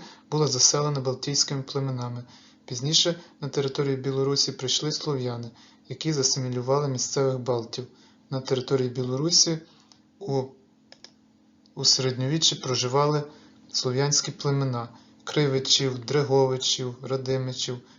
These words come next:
та інші, які згодом увійшли до складу Русі. Західна Білорусь, тепер територія на південь від Гродно – була заселена балтійським племенем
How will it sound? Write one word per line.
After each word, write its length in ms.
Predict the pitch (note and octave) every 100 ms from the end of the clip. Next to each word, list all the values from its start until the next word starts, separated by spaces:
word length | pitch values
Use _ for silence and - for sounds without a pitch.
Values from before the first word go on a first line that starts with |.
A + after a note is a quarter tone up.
| -
та 100 | C#3+
інші, 520 | C3 A#2+ A#2 - A#2 - _ _ - - - _ _ _ _ _
які 240 | C#3 - B2+
згодом 440 | A#2 D3 D3+ D#3
увійшли 600 | D3 C#3 - - D3 D3 - - -
до 60 | B2+
складу 420 | - C#3 C#3 C3+
Русі. 420 | C3 - - A#2 - - - - - -
Західна 460 | C3 C3+ C3 B2+ B2
Білорусь, 600 | B2 B2 C3+ E3 - - - - - _ -
тепер 500 | B2+ - C#3 C3 B2+ - _ _ _ _ - - - -
територія 560 | C3+ B2+ C3+ C#3 C3
на 100 | C3
південь 440 | B2+ - C3 B2+ B2
від 220 | B2+ A#2+
Гродно – 500 | A#2+ C3+ C3 C3 B2 - - - - _ -
була 280 | C3 D3+ D3+
заселена 640 | C3 - C#3+ C#3+ C#3+ C#3 C3+ - - -
балтійським 540 | B2 - D3 - C3
племенем 520 | - C3 C3 C3 C3+